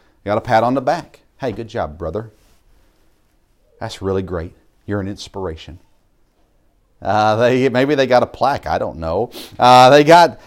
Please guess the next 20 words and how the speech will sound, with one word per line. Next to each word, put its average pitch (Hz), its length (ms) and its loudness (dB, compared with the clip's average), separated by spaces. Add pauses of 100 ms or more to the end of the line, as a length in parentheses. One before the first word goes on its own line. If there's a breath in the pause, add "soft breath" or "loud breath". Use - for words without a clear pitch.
they 156 160 4
got 170 300 6
their 202 320 10
reward, 190 580 10
which 143 360 2
at 139 180 -2
the 135 120 -4
end 165 120 2
of 160 80 -2
the 160 80 -2
day 165 560 4
is 139 220 2
nothing, 127 480 2 (520)
right? 160 340 -2 (500)
If 160 100 -2
we 180 120 6
get 190 460 2
praised 196 560 6
from 143 300 2
people, 139 600 -6